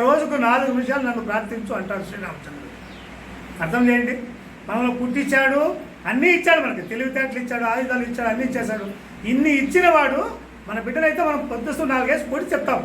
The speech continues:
అది చేయి, ఇది చేయి. ఆయన చెప్పలే, ఇచ్చి చెప్పేశాడు, మనం చేయలేకపోతాం. నాలుగు నిమిషాలు, ఒక్క రోజుకు నాలుగు నిమిషాలు అంటే ఎంత పడుతుంది తల్లి? ఒక ఇంట్లో కాసేపు దీపం మలిగించకపోయినా,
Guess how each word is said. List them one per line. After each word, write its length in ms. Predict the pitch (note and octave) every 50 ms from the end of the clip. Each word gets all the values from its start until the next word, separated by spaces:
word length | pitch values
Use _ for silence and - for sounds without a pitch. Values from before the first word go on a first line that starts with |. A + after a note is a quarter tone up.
| - - - - - G3+
అది 120 | A#3 B3 A#3 C4+
చేయి, 120 | C#4 C4+ C4
ఇది 80 | - B3+
చేయి. 140 | A#3 G3+ - - - - - - G3
ఆయన 140 | A3+ B3 B3 A#3+ B3+
చెప్పలే, 300 | B3+ B3+ D4 D4 C#4+ - - - - - - - - - - - F#3+ G#3+
ఇచ్చి 220 | - - F4 F4+ F4+ - B3
చెప్పేశాడు, 540 | B3 B3 B3 D4+ D4+ C#4 B3+ A3+ G#3+ G#3+ - - C4+
మనం 120 | - - - G3
చేయలేకపోతాం. 480 | F#3+ G3 F#3+ F3+ - - - - - - - E3+ F#3
నాలుగు 320 | G#3 A3+ A#3 A3+ A3+ G#3+ G#3+ G3+
నిమిషాలు, 320 | G#3 G#3 G3+ G3 - - - - - - - - - - - - G#3 F#3+
ఒక్క 140 | F#3 F3+ B3 B3 A#3+
రోజుకు 260 | C4 D4 D4 C#4+ C#4+ C4+ C4+
నాలుగు 200 | C4+ C4+ C4 B3+ B3+
నిమిషాలు 280 | C4 B3+ C#4 C#4+ C#4+ C#4
అంటే 100 | C#4 C4+ C4
ఎంత 100 | - C#4+ C#4+
పడుతుంది 260 | C#4+ D4 - C4 C4+ C#4
తల్లి? 200 | C#4 C#4 D4 F4 - - - - - - - D4 - - - - - - - - - - - G#3+ G#3
ఒక 80 | G#3 - A#3 A#3+
ఇంట్లో 180 | B3 B3 D4+ D4+ D4+
కాసేపు 440 | B3+ C4 B3+ - C#4+ D4+ D4+ D4 C#4 A3 - - - - - D#3 E3+
దీపం 260 | B3 C#4 C4+ D4 C4+ B3 B3+
మలిగించకపోయినా, 580 | B3+ B3+ C4 B3+ B3 A#3 - B3 B3 B3+ C#4+